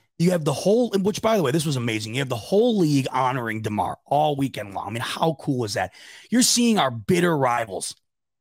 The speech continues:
rocking the Love for Damar shirts. I saw Eric Bieniemy was wearing one. Um, I mean, just, I mean, tons of people, tons of people were wearing them on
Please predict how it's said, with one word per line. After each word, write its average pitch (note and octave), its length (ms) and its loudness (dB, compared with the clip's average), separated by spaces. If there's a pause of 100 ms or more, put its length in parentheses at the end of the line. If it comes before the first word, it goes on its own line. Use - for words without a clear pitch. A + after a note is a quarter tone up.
(120)
rocking C#3 380 0
the B2 80 2
Love A#2+ 300 0
for A#2+ 120 -8
Damar G#2+ 380 -2
shirts. F2+ 340 -6
I A2 100 -2
saw A#2 380 2
Eric A#2+ 280 0
Bieniemy C#3+ 480 0
was C3+ 200 0
wearing B2 440 0
one. A#2 420 0 (500)
Um, G2 540 0 (320)
I C#3+ 80 0
mean, D3 180 2
just, E3+ 300 0
I D3+ 40 -2
mean, C3+ 200 0 (320)
tons F#3+ 580 2
of C3+ 100 2
people, - 420 -6 (760)
tons D#3+ 720 4
of C3 140 0
people B2 340 0
were A2 120 0
wearing G#2 320 0
them D#2 160 -10 (340)
on A#2+ 160 0